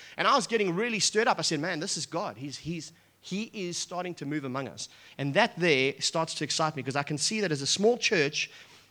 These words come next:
we're gonna do big things. God doesn't, Jesus only chose twelve people, man. <laughs> You know what I mean? He didn't, he didn't go look for the Pharisees and get a whole army. He just twelve, he chose twelve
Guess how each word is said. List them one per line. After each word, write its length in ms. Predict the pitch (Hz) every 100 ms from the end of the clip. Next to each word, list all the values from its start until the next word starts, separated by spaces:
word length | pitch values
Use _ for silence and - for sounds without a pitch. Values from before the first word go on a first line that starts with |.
| _ _ _ _ _ _ _ _ - _ _ _ _ _ _ -
we're 140 | 156
gonna 160 | 170 139
do 140 | 143
big 180 | 143 135
things. 380 | 185 104 107 - _ _ _ _ _ _ _ _ _ _ _ _ _ _ -
God 160 | 202
doesn't, 300 | 208 220 226 - _ _ _ - -
Jesus 240 | 208 254 214
only 160 | 233
chose 240 | 220 226 185
twelve 240 | 196 165
people, 240 | 147 131 95
man. 200 | 90 117
<laughs> 80 | _ _ _ _ _ _ _ _ _ _ _ _ _ _ _ _ _ _ _ -
You 120 | 233
know 60 | 202
what 60 |
I 20 |
mean? 100 | 175
He 160 | 170 202
didn't, 240 | 226 247
he 80 | 233
didn't 220 | 247 262
go 140 | 226 214
look 220 | 208 214
for 140 | -
the 60 | 190
Pharisees 580 | - 196 208 - 196 165
and 140 | 160
get 100 | 170
a 60 | 165
whole 180 | 180 -
army. 440 | 175 180 170 147 - -
He 100 | 170
just 240 | 156 247
twelve, 280 | - 226 202 -
he 140 | 185 175
chose 300 | 190 175 -
twelve 600 | - 233 247 254 240